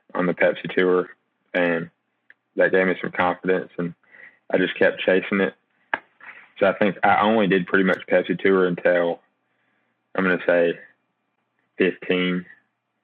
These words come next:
and then I started getting into some Plantation, Plantation Tour, Golf Week Junior Tour,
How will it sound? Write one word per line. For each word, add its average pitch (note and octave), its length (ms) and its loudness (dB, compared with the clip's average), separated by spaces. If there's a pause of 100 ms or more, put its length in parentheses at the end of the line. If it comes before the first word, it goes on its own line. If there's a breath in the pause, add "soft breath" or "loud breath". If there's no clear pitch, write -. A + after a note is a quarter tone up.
(220)
and F#2 120 0
then F2+ 100 2
I F2 120 0
started F2+ 260 2
getting F2+ 220 0
into F2 280 0
some E2+ 260 -4 (300)
Plantation, F2 880 -2 (800 soft breath)
Plantation F#2+ 480 0
Tour, F#2 280 2
Golf F2 300 2
Week F#2 180 2
Junior F2+ 220 0
Tour, F2 480 0